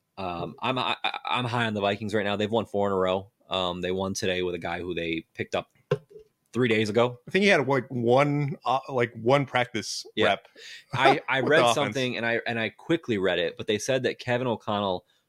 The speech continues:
Speaker 1: was essentially dumbing down the plays that he was reading to him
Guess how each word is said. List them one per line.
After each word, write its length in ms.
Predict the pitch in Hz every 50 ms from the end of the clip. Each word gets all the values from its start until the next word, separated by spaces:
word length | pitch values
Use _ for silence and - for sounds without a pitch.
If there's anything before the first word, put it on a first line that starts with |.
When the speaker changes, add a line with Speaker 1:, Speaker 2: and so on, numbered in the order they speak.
| _ _ -
Speaker 1:
was 180 | 110 107 98
essentially 600 | 104 95 - - 123 131 127 - - 117 107 98 87
dumbing 540 | 82 87 - 104 107 117 123 127 123 113 -
down 420 | 107 101 101 101 101 101 98 90
the 100 | - 90
plays 680 | - - - 101 98 95 92 87 87 87 82 80 - -
that 80 | - -
he 160 | - - 98
was 220 | 95 95 90 85 90
reading 320 | 98 101 104 113 117 110
to 120 | - 123
him 260 | 113 127 127 135 143